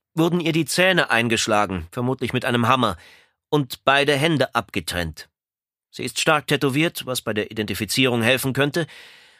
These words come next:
und ihr solltet euch zunächst auf Drogen und Prostitution konzentrieren.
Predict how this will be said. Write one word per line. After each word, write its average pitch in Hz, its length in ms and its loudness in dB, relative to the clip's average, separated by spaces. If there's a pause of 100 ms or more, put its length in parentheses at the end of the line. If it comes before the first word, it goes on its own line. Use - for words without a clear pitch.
und 139 380 -2
ihr 143 160 -2
solltet 147 260 2
euch 131 160 -2
zunächst 143 400 0
auf 127 140 -2
Drogen 160 480 2
und 139 160 -8
Prostitution 127 680 0
konzentrieren. 92 760 -4